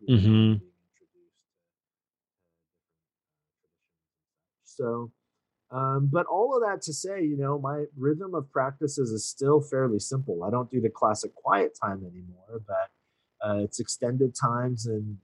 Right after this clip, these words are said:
Speaker 1: in the Word. Um, most mornings, kids wake up and, uh, with a cup of coffee, and, uh, and,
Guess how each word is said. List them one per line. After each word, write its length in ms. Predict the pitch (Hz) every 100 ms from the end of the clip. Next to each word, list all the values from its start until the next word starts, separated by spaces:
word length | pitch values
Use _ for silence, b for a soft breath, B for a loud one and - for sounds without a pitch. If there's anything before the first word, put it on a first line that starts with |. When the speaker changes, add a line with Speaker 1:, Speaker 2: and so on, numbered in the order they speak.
| - 104
Speaker 1:
in 80 | 98
the 80 | 92
Word. 500 | 98 110 123 143 139 101
Um, 100 | 98 95 _ _
most 220 | - - _
mornings, 480 | _ _ _ 139 _ _ _ _ _ _ _ _ _ _
kids 140 | 427 - -
wake 340 | 101 - 107
up 100 | 123 _
and, 100 | _
uh, 640 | _ _ _ _ _ _ _
with 100 | _
a 160 | _
cup 100 | 107
of 80 | _ 110
coffee, 480 | 110 - 127 139
and, 100 | 110 92 _ _ _ _ _ _ _ _ - 120
uh, 200 | 127 135
and, 140 | 156